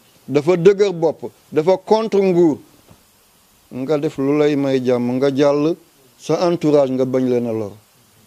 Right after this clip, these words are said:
Lii dong la de. Waaye pour pat pati wala am xel ñaar ci Yàlla,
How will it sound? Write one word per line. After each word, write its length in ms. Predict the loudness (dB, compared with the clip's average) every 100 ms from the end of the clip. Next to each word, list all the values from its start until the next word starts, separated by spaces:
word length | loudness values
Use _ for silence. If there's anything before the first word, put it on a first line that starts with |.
| _ _ _ _ _ _ _ _ _ -12
Lii 200 | -10 -4
dong 300 | -2 0 2
la 160 | 0
de. 100 | -2 -10 _ _ -2
Waaye 240 | 0 0
pour 200 | 0 -2
pat 200 | 0 -2 0
pati 200 | -2 2
wala 280 | 2 2 0
am 140 | -4 -2
xel 240 | 0 2
ñaar 240 | 2 0 0
ci 140 | 2
Yàlla, 260 | 2 2